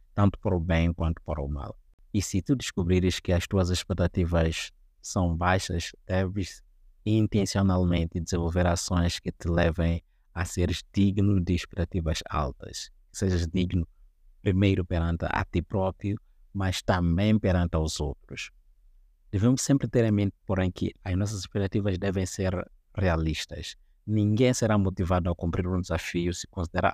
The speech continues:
a partida que esse desafio é completamente inviável. A próxima dica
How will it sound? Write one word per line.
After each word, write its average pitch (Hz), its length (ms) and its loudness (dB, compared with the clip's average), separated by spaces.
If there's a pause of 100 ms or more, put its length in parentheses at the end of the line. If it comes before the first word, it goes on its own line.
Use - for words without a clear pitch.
a 95 80 2
partida 87 520 -2
que 87 360 -4
esse 95 160 -2
desafio 87 480 -2
é 85 380 0 (180)
completamente 90 1040 0 (1080)
inviável. 90 640 2 (500)
A - 80 -8
próxima 120 340 2
dica 92 380 -4